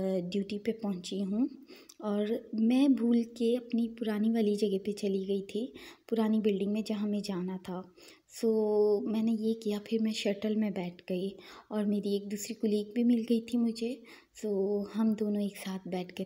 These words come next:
थे और यहाँ हम लोग बातें भी कर रहे थे। जो शटल के ड्राइवर है, वो शायद थोड़ा सा डिस्टर्ब हो रहे थे हमारी बातों से, लेकिन हम उन्हें इग्नोर करके अपनी बातें किए जा रहे थे।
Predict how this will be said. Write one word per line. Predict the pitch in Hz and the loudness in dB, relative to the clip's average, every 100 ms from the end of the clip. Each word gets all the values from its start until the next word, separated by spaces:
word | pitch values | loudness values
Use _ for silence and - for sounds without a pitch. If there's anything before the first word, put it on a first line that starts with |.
| 190 | -6
थे | |
और | 185 | -6
यहाँ | 190 202 220 | -4 -4 -4
हम | 208 | -2
लोग | 196 | -2
बातें | 196 180 - 196 | -4 -8 -6 -2
भी | 254 | -2
कर | 254 196 | 0 0
रहे | 175 175 175 | 2 0 -2
थे। | 196 214 - - - | -8 -8 -14 -18 -6
जो | 208 214 208 202 202 | -4 4 6 6 4
शटल | 202 220 208 214 208 208 - _ _ _ | 2 -4 -2 0 0 -2 -14 _ _ _
के | 220 202 | -2 0
ड्राइवर | 202 202 190 196 214 | 0 -4 -4 -2 -2
है, | 214 | -2
वो | 208 214 214 | -4 -4 -4
शायद | - 208 208 226 | -4 -6 -4 -4
थोड़ा | 220 | -4
सा | 220 226 | -4 -4
डिस्टर्ब | 208 208 - 190 196 | -2 -4 -2 -2 0
हो | 208 | -2
रहे | 190 | -2
थे | 190 208 | -4 -8
हमारी | 202 185 | -6 -6
बातों | 190 190 - 190 | -6 -6 -8 -10
से, | - 226 - - - - - | -8 -10 -10 -20 -20 -8 -4
लेकिन | 233 277 | 2 4
हम | 262 240 | 4 4
उन्हें | 233 226 | 2 -2
इग्नोर | 202 214 214 | -4 -6 -4
करके | 226 226 226 | -4 -2 -2
अपनी | 214 208 | -2 -4
बातें | 202 190 208 208 | -4 -6 -6 -6
किए | 196 196 202 | -2 -2 -2
जा | 208 175 | -2 -4
रहे | 190 - | -8 -8
थे। | 180 | -10